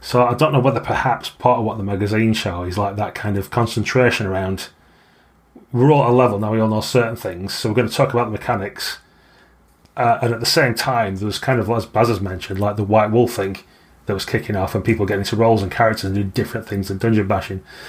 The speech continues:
So that's possibly why those two elements seem pronounced, is any talk about games would be, you know,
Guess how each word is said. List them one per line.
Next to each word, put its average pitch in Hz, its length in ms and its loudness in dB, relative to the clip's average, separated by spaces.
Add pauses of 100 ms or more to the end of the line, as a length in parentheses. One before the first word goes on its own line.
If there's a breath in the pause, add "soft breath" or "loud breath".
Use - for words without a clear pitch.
(160 loud breath)
So - 140 2
that's - 400 2
possibly - 580 2
why 113 220 6
those 117 240 4
two 123 140 0
elements 110 320 0
seem 117 180 -2
pronounced, 113 640 -6 (460 soft breath)
is 120 120 2
any 131 160 4
talk - 280 -2
about 113 180 2
games 110 320 0
would 107 260 0
be, 110 360 0 (600)
you 123 140 -2
know, 98 280 -8